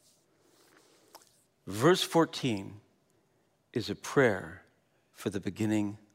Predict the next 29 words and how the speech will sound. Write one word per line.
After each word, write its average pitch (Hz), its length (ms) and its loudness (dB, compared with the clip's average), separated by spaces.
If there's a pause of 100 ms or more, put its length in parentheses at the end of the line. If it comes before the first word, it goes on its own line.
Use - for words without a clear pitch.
(160)
of 92 160 -10
the 90 60 -14
year. 78 340 -18 (2000)
And 127 140 6
it's 123 140 0
a 123 60 2
prayer 165 520 6
that 120 220 0
you 117 160 2
make 147 320 4
to 156 100 -2
God 104 500 0 (380)
and 101 160 -4
you 107 80 -2
say, 113 480 -2 (480)
"I 151 300 6
want 165 320 4
my 131 160 4
life 104 600 0 (540)
to - 100 -2 (200)
count - 580 0 (140)
for - 180 -8
something. - 480 -10 (1400)
I 127 80 6
want 143 340 4
my 226 140 8
life 165 560 6 (240)
to 143 160 0 (120)
influence 110 800 2